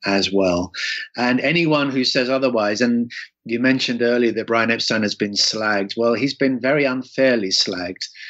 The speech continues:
And he's been the recipient of a lot of jaundiced opinion based on either envy or writers wishing to slant something a particular way to their own advantage,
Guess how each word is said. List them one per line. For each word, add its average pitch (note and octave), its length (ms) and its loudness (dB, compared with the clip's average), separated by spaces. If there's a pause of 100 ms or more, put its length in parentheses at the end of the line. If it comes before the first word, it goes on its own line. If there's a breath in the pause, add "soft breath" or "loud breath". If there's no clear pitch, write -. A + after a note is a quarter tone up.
(240 loud breath)
And C3 200 0
he's C3+ 160 -2
been C#3 340 2
the C3 300 2
recipient C#3 640 0
of A#2+ 80 -4
a C3 40 0
lot D3 160 4
of C#3+ 140 -2
jaundiced C3+ 640 0
opinion A#2 580 0 (400 loud breath)
based C#3 360 0
on B2 400 2
either A#2+ 300 0
envy C#3+ 640 0
or A#2 260 -2
writers C3+ 560 0
wishing C3+ 380 2
to B2+ 100 -2
slant A#2+ 460 0
something A2 400 0
a G#2+ 40 -2
particular A#2 480 0
way G#2+ 220 2
to A2+ 160 -2
their G#2 180 2
own A2 160 2
advantage, G2 800 -2